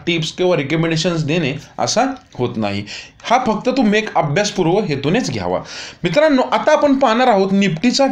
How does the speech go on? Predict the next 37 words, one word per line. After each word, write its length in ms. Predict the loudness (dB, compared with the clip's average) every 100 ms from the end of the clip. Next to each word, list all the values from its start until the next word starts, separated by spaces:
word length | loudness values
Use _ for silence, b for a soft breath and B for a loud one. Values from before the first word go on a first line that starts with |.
| 0
technical 460 | 0 0 2 0 2
overview, 600 | 2 2 2 2 0 -2 -4 B B B
की 60 | 0
जो 140 | 0
प्रत्येक 400 | 0 -2 0 2
वीकमध्ये 440 | 2 2 2 2
आपण 200 | 2 2
सध्या 260 | 0 2 2
घेऊन 300 | 2 2 2
येतोय. 300 | 0 0 0 -2 B B -8
सध्या 280 | -2 0
बाकीच्या 400 | 2 2 0 0
video 440 | 2 2 4 2 0 B B -4
लवकरच 440 | 0 0 2 0 2
चालू 220 | 2 2
करू 180 | 2 0
आपण. 220 | 0 0
Additional 480 | 0 0 0 2 2
अजून 200 | 2 0
काही 160 | 0
concepts 480 | 0 0 0 -2 -2
आहेत, 160 | -4 -2
त्याच्या 360 | -4 -2 -2 -2
पूर्वी 440 | 0 0 2 0 -4 B B -2
तुम्ही 260 | 0 2 4
हा 100 | 4
video 260 | 4 2
बघणं 300 | 2 2 2
गरजेचं 400 | 2 0 0 0
आहे. 80 | 0
आणि 100 | 0
तुम्हाला 280 | 0 2 2
जर 120 | 2
वाटतंय 480 | 4 2 0 0 -2 B B B -2
की 60 |
आपल्या 340 | 0 2 0 2
चॅनलवर 420 | 2 2 2